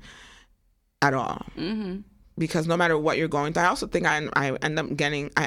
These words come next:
Speaker 1: end up dealing with people who, because they're in a state of lack and they look at me, they take it out on me because they probably think that I could take it. Well, look where I'm at.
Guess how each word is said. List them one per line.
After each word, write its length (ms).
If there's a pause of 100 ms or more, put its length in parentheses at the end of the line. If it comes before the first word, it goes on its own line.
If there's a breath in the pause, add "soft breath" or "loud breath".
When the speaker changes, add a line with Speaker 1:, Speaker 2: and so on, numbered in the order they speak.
Speaker 1:
end 220
up 200 (140)
dealing 220
with 80
people 180
who, 300
because 280
they're 100
in 60
a 60
state 220
of 120
lack 460 (460 loud breath)
and 160
they 80
look 180
at 100
me, 260
they 120
take 220
it 40
out 160
on 160
me 200
because 220
they 60
probably 260
think 240
that 120
I 80
could 140
take 240
it. 200 (1400)
Well, 120
look 160
where 100
I'm 220
at. 200